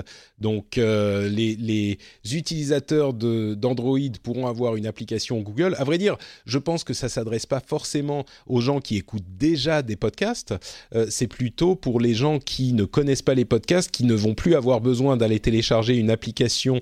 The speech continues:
euh, tierce sur Android, comme c'était le cas aujourd'hui, euh, comme par exemple, au hasard, Podcast Addict, qui est une application de grande qualité sur, euh, sur Android. Il y en a d'autres, mais ceux-là, on les aime bien. En plus, euh,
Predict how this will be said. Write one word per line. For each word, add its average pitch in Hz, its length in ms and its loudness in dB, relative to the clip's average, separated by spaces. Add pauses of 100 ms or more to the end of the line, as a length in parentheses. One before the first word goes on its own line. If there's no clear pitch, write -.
(380)
euh, 107 140 4
tierce - 580 2 (180)
sur 151 320 2
Android, 113 360 4 (180)
comme 110 160 2
c'était 107 260 2
le 104 60 0
cas 113 140 2
aujourd'hui, 107 500 2 (300)
euh, - 20 -6
comme 90 200 -2
par 85 120 0
exemple, 110 400 0
au 98 60 4
hasard, 113 340 0
Podcast - 460 -2
Addict, 117 320 -4
qui - 100 -2
est 92 60 2
une 95 180 0
application 104 640 -2
de 101 100 2
grande 151 420 0
qualité 101 500 0 (260)
sur, 104 400 0
euh, 101 160 4
sur 98 220 0
Android. 95 280 0
Il 185 160 -2
y 135 60 0
en 104 120 0
a 92 100 0
d'autres, 147 380 2
mais 92 160 2
ceux-là, 107 260 2
on 117 80 4
les 101 220 2
aime 92 60 0
bien. 127 140 2
En 147 120 0
plus, - 360 -4
euh, 85 80 0